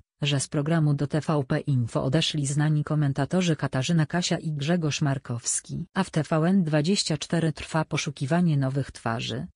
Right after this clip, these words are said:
które mogą ich zastąpić. Już w ubiegłym tygodniu w roli komentatora w programie zadebiutował popularny Bisior, czyli Marcin Bisiorek, który współpracuje z Radiem trzysta pięćdziesiąt siedem, jest jednym z prowadzących muzyczną audycję Mam Grać.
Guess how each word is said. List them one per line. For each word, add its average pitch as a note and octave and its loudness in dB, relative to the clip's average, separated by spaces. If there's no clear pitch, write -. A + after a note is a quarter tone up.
które D#3 0
mogą D3+ 2
ich D3+ -4
zastąpić. C3+ -4
Już F#3+ 4
w E3 0
ubiegłym D#3 2
tygodniu D#3+ 2
w C#3 0
roli E3+ 2
komentatora D3+ 0
w - -14
programie D3+ 2
zadebiutował C#3+ 0
popularny C#3 0
Bisior, B2 -8
czyli E3+ 2
Marcin F#3 2
Bisiorek, C#3 -4
który D#3+ 0
współpracuje C#3+ -2
z C3+ 0
Radiem D3 2
trzysta - -2
pięćdziesiąt D3 -2
siedem, B2+ -2
jest D#3+ -2
jednym D#3 2
z - -4
prowadzących D3 0
muzyczną F3 2
audycję D3 0
Mam C3+ 2
Grać. A#2+ -6